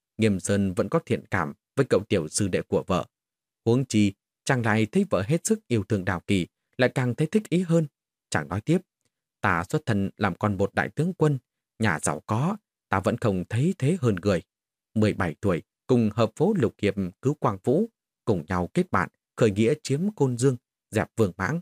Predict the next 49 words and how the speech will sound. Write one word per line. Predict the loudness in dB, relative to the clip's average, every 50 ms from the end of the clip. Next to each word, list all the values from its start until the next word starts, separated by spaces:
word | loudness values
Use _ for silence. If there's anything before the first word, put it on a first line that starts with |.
| -6 _ -4
Xích | -2 -2 -2 _
Mi, | 0 2 2 2 0 _ _ _ _ _
được | 0 0 0 2
phong | 0 -2 -2 -2 -2
tướng | 0 -2 0 2 0
lĩnh | -2 0 -2
Nam | -4 -4 -2
Công. | 0 2 2 2 0 _ _ _ _ _ _ _ _ _ _ _ _
Thế | 0 2 2
nhưng | 2 2 2 0 -2 -2
trong | -2 -2 -2 0
thiên | -2 -4 -2
hạ, | -2 -2 -2 -2 -4 _ _ _ _ _
ngoài | 0 2 2
hoàng | 2 2 2 2
đế | 2 0 0 0
ra, | 0 -2 -2 -2 -4 _ _ _ _
không | 0 0 2 2
ai | 2 0 0
có | 0 -2 0 2
uy | 2 0 0
quyền | 0 0 2 2 2 0 -2
giàu | -4 -4 -4 -4 -4
có | -4 -4 -4 -4 -4
bằng | -6 -6
ta. | -4 -4 -4 -4 -4 -8 _ _ _ _ _ _ _ _
Nhưng | -2 0 0
ta | 0 0 0
vẫn | 0 0 0 0
không | -2 -2 -2 -2 -4 -4
thấy | -2 -2 -2 -2 0
thế | 0 0 0 0 -2
làm | -4 -6 -4
sung | -4 -4 -4 -4
sướng. | -4 -4 -4 -4 -4 -4 -6 _ _ _ _ _ _ _ _
Điều | 2 2 2
sung | 4 2 0 0
sướng | 0 0 2 2
nhất | 2 0 2
đời | 0 0 0 0
ta | -2 -4 -2 0
là | 0 -2 -2 -4 _ _ _ _ _ _ _
khi | -2 0 0
sang | 0 -2 -2 -2
lĩnh | -2 -2 -2 -2
Nam | -2 -2 -2 -4 -6 _ -4
gặp | -4 -4 -4 -4
hoàng | -4 -4 -4 -4 -2
muội. | 0 0 0